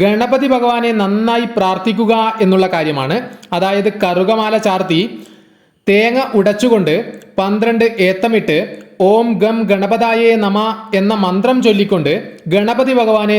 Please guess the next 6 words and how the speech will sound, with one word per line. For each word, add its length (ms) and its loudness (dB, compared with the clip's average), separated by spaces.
നന്നായി 500 0
പ്രാർത്ഥിക്കുക. 500 -2
അത് 200 0
കഴിഞ്ഞു 380 0
വേണം 220 0
ഈ 40 4